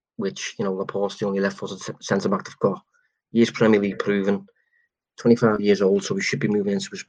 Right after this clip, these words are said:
peak, really. Um, doesn't get injured very often.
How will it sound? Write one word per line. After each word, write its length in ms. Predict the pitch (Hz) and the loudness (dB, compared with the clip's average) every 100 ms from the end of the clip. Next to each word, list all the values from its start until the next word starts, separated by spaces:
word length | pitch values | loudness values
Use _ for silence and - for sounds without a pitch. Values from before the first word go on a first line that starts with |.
| - | -6
peak, 260 | 107 98 | -4 -2
really. 360 | 98 95 95 - _ _ _ _ _ _ _ _ _ 104 | 0 0 0 -4 _ _ _ _ _ _ _ _ _ 4
Um, 320 | 98 98 95 - - 95 | 6 6 2 -2 -8 -4
doesn't 240 | 117 101 | -2 2
get 100 | 107 | 4
injured 180 | 101 98 | 4 2
very 180 | 104 101 | 4 4
often. 280 | 95 107 | 2 -2